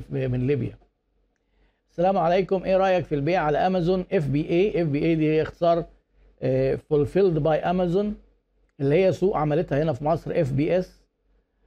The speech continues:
انا بفكر، آه، فيه، بس المعلومة اللي عندي انه مش سهل،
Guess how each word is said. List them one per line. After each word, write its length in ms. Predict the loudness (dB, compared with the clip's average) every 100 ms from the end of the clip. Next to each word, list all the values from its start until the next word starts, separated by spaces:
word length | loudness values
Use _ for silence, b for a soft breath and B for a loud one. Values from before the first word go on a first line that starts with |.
| _ -4
انا 140 | -2
بفكر، 720 | 0 0 -2 -2 -2 0 -2 -8 _ -6
آه، 920 | -2 0 0 0 0 0 0 -2 -4
فيه، 360 | -4 -2 -2 -4
بس 240 | -8 -6
المعلومة 600 | -6 -2 -2 0 0 0
اللي 140 | 0 0
عندي 340 | 0 0 -2
انه 160 | -2 -2
مش 200 | -4 -2
سهل، 220 | -2